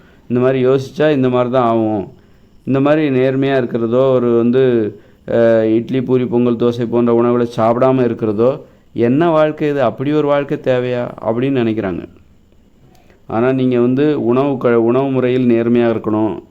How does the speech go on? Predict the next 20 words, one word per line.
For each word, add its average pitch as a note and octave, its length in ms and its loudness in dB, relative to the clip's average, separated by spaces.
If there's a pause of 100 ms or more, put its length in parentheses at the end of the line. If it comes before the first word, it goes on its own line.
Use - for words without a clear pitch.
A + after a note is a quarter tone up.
(160)
எதை B2+ 140 2
உண்ணக்கூடாதோ B2+ 720 0
அதை A2+ 120 0 (120)
உண்ணக்கூடாது, A2 640 0 (420)
உணவு C#3+ 300 0
கட்டுப்பாட்டை A#2 520 0
கடைபிடிக்கணும், G#2+ 680 -2 (540)
இப்படிலாம் C3 400 0
இருந்துட்டீங்கன்னா B2+ 540 -2 (1800)
இந்த A#2+ 240 -2 (120)
பிரியாணி D3+ 500 2
சாப்பிட்றத B2 460 0
விட A#2+ 160 2 (800)
ரொம்ப D3+ 300 0
சந்தோ-, B2 300 0 (100)
பல C3 240 2
கோடி D3+ 240 0
மடங்கு D3 320 0
சந்தோஷம் C3 520 -2
கிடைக்கும். G2 300 -6